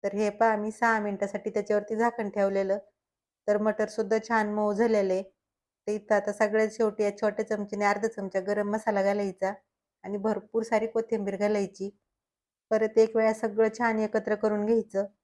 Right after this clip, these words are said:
आणि मस्त अशी खाण्यासाठी आपली मटरची चटणी तयार आहे. ही चटणी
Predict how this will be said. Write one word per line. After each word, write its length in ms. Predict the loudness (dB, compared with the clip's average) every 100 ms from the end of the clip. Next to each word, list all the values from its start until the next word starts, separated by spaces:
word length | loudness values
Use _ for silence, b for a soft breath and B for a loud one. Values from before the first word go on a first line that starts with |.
| _ _ _ _ _ _ _ _ -6
आणि 140 | -2
मस्त 500 | 0 -2 -4 -12 _
अशी 220 | 0 0 -4
खाण्यासाठी 460 | -2 0 0 -2 2
आपली 240 | 2 2 0
मटरची 440 | 0 0 -2 -4
चटणी 340 | -4 -4 -4 -8 _ _ _
तयार 280 | 2 6 6
आहे. 120 | 4 0 -8 _ _ _ _ _ _ _ _ _ _ _ _ _ _ _ _ _
ही 100 | -6
चटणी 360 | 0 0 0 -4